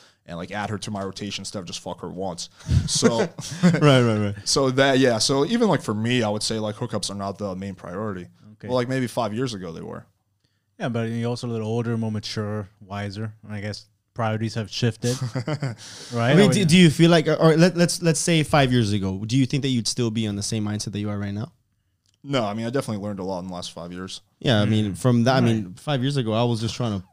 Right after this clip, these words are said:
Speaker 2: fuck anything, you know, I just didn't really care. I was just like, you know, we would go out all the time, and whatever came our way or whatever we did, you know, we would go a-, go after it. But, you know,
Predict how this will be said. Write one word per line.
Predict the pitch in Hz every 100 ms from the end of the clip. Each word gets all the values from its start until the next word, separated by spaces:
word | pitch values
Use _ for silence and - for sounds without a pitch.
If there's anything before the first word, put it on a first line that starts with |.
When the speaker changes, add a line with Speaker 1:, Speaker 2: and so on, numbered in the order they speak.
| _
Speaker 2:
fuck | - 117 104
anything, | 123 131 - 85 -
you | 110
know, | 107 110
I | 113
just | 120
didn't | 107 101
really | 98
care. | 95 131 110
I | 101
was | 107
just | 110
like, | 107 101
you |
know, | 104
we | 107
would | 127 110
go | 107
out | 104
all | 101
the | 95
time, | 127 139
and | 110 98
whatever | 98 110 107
came | 117 104
our | 101
way | 123 131 113
or | 104
whatever | 101 110 107
we | 104 104
did, | 135 160
you |
know, | 104
we | 101
would | 110 - _ _
go | 117 113
a-, | 104 -
go | 110 110
after | 147 - 98
it. | 65 _ _ _ -
But, | 127
you | 123
know, | 120 113